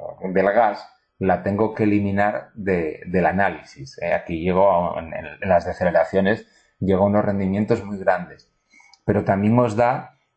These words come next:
eh, una idea de lo que ocurre, eh, cuando hacéis, por ejemplo,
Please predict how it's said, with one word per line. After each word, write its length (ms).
eh, 320
una 260
idea 560
de 320
lo 160
que 100
ocurre, 600
eh, 360
cuando 680
hacéis, 320
por 140
ejemplo, 580